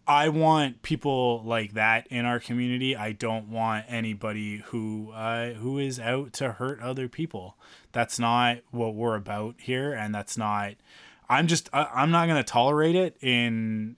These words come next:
in, on Twitter or Facebook or anything. And so,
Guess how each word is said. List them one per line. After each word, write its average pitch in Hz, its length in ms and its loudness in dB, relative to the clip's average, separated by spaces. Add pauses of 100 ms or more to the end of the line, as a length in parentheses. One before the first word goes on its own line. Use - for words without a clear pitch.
in, 113 360 -6
on 113 480 0 (680)
Twitter 147 500 2
or 110 540 -2
Facebook 139 580 0
or 117 200 -4
anything. 135 580 0
And 117 240 0
so, 123 320 0